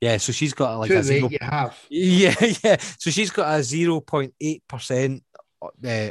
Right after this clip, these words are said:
Speaker 1: ownership of Potter's Corner through a, through a racing syndicate. So the, again, there's a little bit of a, you know, thing about that there. But I think if you're looking at a decent bet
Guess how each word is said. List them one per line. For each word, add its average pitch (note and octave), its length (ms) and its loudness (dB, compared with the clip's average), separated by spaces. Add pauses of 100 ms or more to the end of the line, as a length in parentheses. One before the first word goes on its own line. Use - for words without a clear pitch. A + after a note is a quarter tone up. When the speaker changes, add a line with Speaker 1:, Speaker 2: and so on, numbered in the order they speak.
Speaker 1:
ownership C3 480 0
of A2+ 80 -14
Potter's A2 300 -6
Corner A2+ 340 -4
through G#2+ 300 -2
a, G2+ 220 0 (300)
through A#2+ 120 2
a G#2+ 80 4
racing A#2 320 0
syndicate. A#2+ 560 -6
So A#2+ 180 -2 (420)
the, B2+ 240 -2
again, C#3 460 2
there's B2 160 0
a A#2 60 -4
little A2+ 220 -4
bit A2+ 120 -4
of G#2 140 -10
a, F#2+ 440 -2
you G2+ 120 -10
know, F#2 340 -8 (520)
thing A#2 180 0
about A2+ 180 -2
that G2 220 -6
there. A2+ 180 -2 (260)
But C3 100 0
I C3 60 2
think E3 220 0 (240)
if C3+ 140 -4
you're D3 80 0
looking F3+ 260 2
at E3 100 -2
a C#3+ 40 -6
decent C3+ 320 -6
bet C3+ 300 0